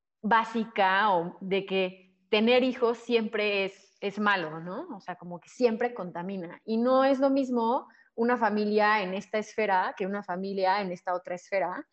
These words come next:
que a lo mejor este es un, un hijo y aquí son cinco, pero su nivel de consumo y su forma de relacionarse con los otros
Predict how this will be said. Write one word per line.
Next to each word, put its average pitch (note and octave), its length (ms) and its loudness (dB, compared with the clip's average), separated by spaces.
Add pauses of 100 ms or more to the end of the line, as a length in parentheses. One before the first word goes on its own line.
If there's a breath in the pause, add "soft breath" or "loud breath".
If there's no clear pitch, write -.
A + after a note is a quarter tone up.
(260 soft breath)
que G#3 80 0
a G3 40 4
lo G3 80 2
mejor G#3+ 380 2
este A3+ 240 0
es - 140 -4
un, A3 340 2
un A3 280 2
hijo G#3+ 320 0
y A3 60 6
aquí F3 220 0
son G#3 200 -4
cinco, A3 480 0
pero F3+ 180 0
su F#3+ 160 -8
nivel G3 300 2
de A3+ 120 2
consumo F#3 600 -2
y E3 180 -4
su E3+ 380 -4
forma G#3 240 2
de G3+ 80 4
relacionarse F3 680 0
con E3 180 -6
los E3 180 -14
otros G3 380 2